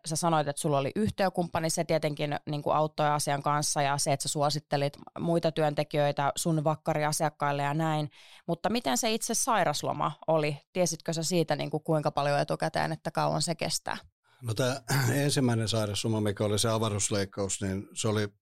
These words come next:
Speaker 2: aika lailla pikkujuttu, mutta sitten, sitten tuli tää i-, isompi homma, että maastopyörällä kaaduin tuolla Alpeilla,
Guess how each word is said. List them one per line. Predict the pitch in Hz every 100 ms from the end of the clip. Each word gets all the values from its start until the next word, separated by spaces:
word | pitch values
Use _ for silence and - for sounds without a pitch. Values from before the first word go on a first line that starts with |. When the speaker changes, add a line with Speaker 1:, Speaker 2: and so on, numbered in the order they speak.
| -
Speaker 2:
aika | 107 104
lailla | 101 98 101
pikkujuttu, | 104 - 101 92 92 -
mutta | 101 101 107
sitten, | - 101 - 110 -
sitten | 113 104 -
tuli | 104 98
tää | 101 98 98 - - _ _ -
i-, | 117 147
isompi | 104 110 101
homma, | 98 98 95 95
että | - 98
maastopyörällä | 113 110 - 101 104 95 95 95 - -
kaaduin | 107 101 98 95
tuolla | 95 104
Alpeilla, | 107 104 98 92 92